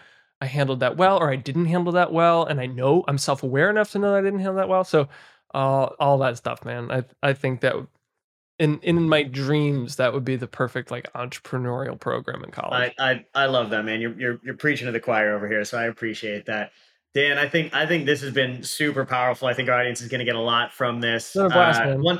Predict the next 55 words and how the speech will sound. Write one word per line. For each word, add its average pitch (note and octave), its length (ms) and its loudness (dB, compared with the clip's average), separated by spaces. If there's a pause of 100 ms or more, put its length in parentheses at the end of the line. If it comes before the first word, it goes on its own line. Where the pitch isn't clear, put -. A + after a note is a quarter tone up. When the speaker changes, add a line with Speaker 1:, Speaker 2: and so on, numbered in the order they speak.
(180)
Speaker 1:
Thanks D#3+ 140 -2
for E3 40 6
Speaker 2:
one, E3+ 80 6
Speaker 1:
having D#3+ 140 4
Speaker 2:
one F3+ 120 4
Speaker 1:
me. F3 60 -2
Speaker 2:
question E3+ 300 0
I C3 80 4
gotta D3 300 2
ask C3 360 -2
for B2+ 260 -2
you B2 120 -2
is, A#2 140 -2
where D3+ 240 4
can D#3+ 180 -2
people C3+ 300 -4
learn A#2+ 180 -2
more C#3 220 2
about C#3 300 2
you? C3+ 140 -4
Where C3+ 200 2
can C3+ 200 -8
people B2+ 340 -6
get B2+ 280 -2
Snake B2 400 -6
Oil, B2 460 0 (400)
uh, A2 300 0
so A#2+ 120 -10
that A#2 140 -2
they B2+ 100 2
can B2 140 -10
stay B2 340 -4
in A#2+ 80 -4
your A#2 120 -4
world A2 340 -4
and, G2+ 140 -8
and G#2+ 180 -10
get G#2 160 -4
connected? F#2 500 -10 (400)
Speaker 1:
Snake E3+ 460 -2
oil F3+ 160 8
book F3 240 2
dot D3 240 0
com. G3 600 0
It's, - 360 -6
it's - 180 -8
on C#3+ 220 2
there. E3+ 160 4
It's F3 100 -2
on A#2+ 120 -2
Amazon, D#3+ 500 0
Barnes C#3 240 2
and D3 100 0
Noble. D3 360 2
So C3 360 2